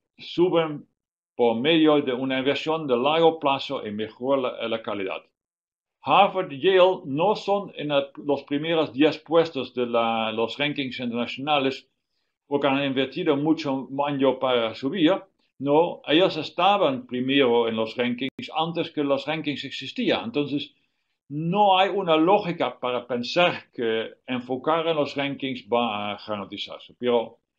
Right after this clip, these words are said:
yo sé que no es fácil de convencer las autoridades sobre la importancia, pero es importante de decir, eh,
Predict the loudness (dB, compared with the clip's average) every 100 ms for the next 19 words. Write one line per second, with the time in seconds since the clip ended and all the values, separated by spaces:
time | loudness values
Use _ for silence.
0 | _ _ 2 2 2 0 0 -4 0 0
1 | 0 -4 -8 -6 -8 -8 -10 _ _ -12
2 | -10 -4 -4 -4 -12 -6 -2 0 -2 -14
3 | _ -6 -6 -8 -16 -8 -8 -6 -4 -2
4 | 0 -2 -8 -18 _ _ _ -20 -20 _
5 | -8 -2 0 0 -2 -4 -4 -2 -2 -2
6 | -6 -4 -4 -4 -4 -4 -6 -6 -6 -4
7 | -4 -4 -8 -6 -6 -6 -8 -6 -8 -8
8 | _ _ _ _ _ -4 -2 -2 -6